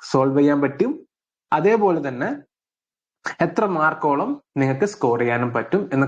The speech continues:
കറക്റ്റ് ആയിട്ട് ഞാൻ ഇവിടെ കൊടുത്തിട്ടുണ്ട്. So നിങ്ങൾക്കറിയാം, എല്ലാ exam-ിന് ശേഷവും ലാഫോഴ്സ് എന്താണ്, ഒരു പ്രോഗ്രസ് കാർഡ് റിലീസ് ചെയ്യാറുണ്ട്. കഴിഞ്ഞ ഡിഗ്രി പ്രിലിംസ് ഫസ്റ്റ് phase-ഉം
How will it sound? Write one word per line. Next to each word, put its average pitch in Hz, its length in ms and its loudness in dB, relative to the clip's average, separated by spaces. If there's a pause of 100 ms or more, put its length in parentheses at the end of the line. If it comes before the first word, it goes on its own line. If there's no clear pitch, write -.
കറക്റ്റ് 147 340 -2
ആയിട്ട് 165 160 0
ഞാൻ 139 220 -2
ഇവിടെ 135 180 0
കൊടുത്തിട്ടുണ്ട്. 127 540 -2 (680)
So 220 80 4 (200)
നിങ്ങൾക്കറിയാം, 214 540 0 (120)
എല്ലാ 185 260 4
exam-ിന് 185 400 -2
ശേഷവും 175 520 0 (160)
ലാഫോഴ്സ് 170 460 0
എന്താണ്, 143 340 0 (240)
ഒരു 240 120 2
പ്രോഗ്രസ് 175 580 0
കാർഡ് 160 220 2
റിലീസ് 131 280 -2
ചെയ്യാറുണ്ട്. 120 500 -2 (1700)
കഴിഞ്ഞ 226 360 2 (340)
ഡിഗ്രി 180 280 2
പ്രിലിംസ് 175 480 0
ഫസ്റ്റ് 220 380 -2
phase-ഉം 160 420 0